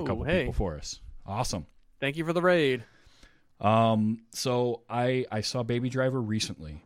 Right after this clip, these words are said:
Speaker 2: Um, the
Speaker 1: Mm-hmm.
Speaker 2: other three I've seen many times.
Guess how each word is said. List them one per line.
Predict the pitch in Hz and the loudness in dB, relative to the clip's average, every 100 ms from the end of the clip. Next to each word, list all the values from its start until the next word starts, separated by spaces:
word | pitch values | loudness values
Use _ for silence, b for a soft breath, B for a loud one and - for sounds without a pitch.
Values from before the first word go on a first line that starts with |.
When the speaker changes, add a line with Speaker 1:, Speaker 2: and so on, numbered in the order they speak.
| _ | _
Speaker 2:
Um, | 92 87 85 82 85 82 | -8 -6 -6 -6 -8 -6
the | |
Speaker 1:
Mm-hmm. | 92 | -4
Speaker 2:
other | 101 107 | -2 -4
three | 113 104 | -2 -2
I've | 95 | -2
seen | - 104 95 92 98 | -2 0 0 0 0
many | 98 90 | 0 0
times. | - 87 76 76 | -2 -6 -6 -12